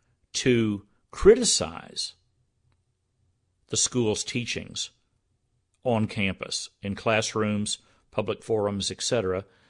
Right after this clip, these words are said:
than it is to actually defend them? And y-, you end up, when it comes to L G B T Q issues,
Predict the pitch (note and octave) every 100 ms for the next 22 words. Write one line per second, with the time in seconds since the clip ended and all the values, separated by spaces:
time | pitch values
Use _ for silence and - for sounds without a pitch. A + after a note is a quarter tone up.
0 | _ - B2+ C3+ C#3 C#3+ D#3 D#3 - -
1 | C3+ C#3 C#3 - C3+ C3 B2+ G2 A2+ -
2 | - D#3 D3+ A#2 F2 F2 - - _ _
3 | _ _ _ _ _ _ _ _ _ _
4 | _ - A#2 A#2 - B2+ C3+ D3+ E3 E3
5 | D#3 - _ _ _ C#3 B2 A#2+ D3 C#3+
6 | - B2+ B2+ B2 G#2+ A2 F#2 - G2 -
7 | - E3+ D#3 F#2+ - - - -